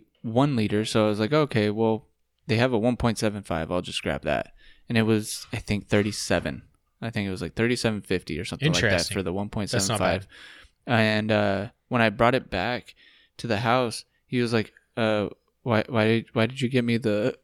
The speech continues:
Speaker 1: the one point seven five?" I was like, "That's all that they had." And he goes, "Oh, I only get the,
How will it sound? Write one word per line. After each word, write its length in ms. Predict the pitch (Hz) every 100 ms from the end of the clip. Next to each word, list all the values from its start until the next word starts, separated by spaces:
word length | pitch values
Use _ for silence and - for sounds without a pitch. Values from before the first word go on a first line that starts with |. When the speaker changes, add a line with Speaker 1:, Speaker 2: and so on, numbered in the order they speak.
| -
Speaker 1:
the 80 |
one 200 | 110 117
point 220 | 117 120 104
seven 240 | 117 107
five?" 300 | - 131 117
I 40 |
was 100 | 98 95
like, 100 | 95
"That's 160 | 110
all 100 | 120
that 160 | 127 -
they 120 | 90
had." 360 | 120 175 156 127
And 120 | 110
he 80 | 113
goes, 300 | 117 98 - _ _ _ _ _ -
"Oh, 320 | 107 131 110 - _ -
I 160 | 113 123
only 260 | 160 120
get 180 | 117 110
the, 180 | 110